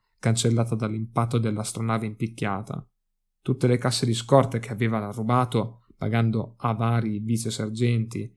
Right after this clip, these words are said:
o per le quali aveva ucciso, erano andate perse, ridotte in cenere dalla potente esplosione.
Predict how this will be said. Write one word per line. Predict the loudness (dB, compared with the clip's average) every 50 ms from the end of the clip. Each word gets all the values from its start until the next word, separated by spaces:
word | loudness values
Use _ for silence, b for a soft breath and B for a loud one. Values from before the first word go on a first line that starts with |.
| _ _ _ -4
o | -4 0
per | 2 2 2
le | 2 0 0
quali | 2 2 4 4 4
aveva | 2 2 2 0 0
ucciso, | -2 -2 -4 -6 2 6 6 6 8 6 4 2 2 -2 -8 -14 _ _ _
erano | -2 0 2 4 4 2 2
andate | 2 0 0 0 -2 -4
perse, | -4 -4 -6 -6 -8 -10 -10 -8 -8 -8 -8 -10 _ _ _ _ _ -4
ridotte | -2 0 2 0 0 0 0
in | 0 0 -2 -2
cenere | -2 0 0 0 0 -2 -4 -4
dalla | -4 -4 -4 -4
potente | -4 -4 -2 -2 -2 -2 -2 -4
esplosione. | -6 -4 -2 -2 -2 -2 -2 -4 -4 -6 -6 -8 -8 -10 -12 -14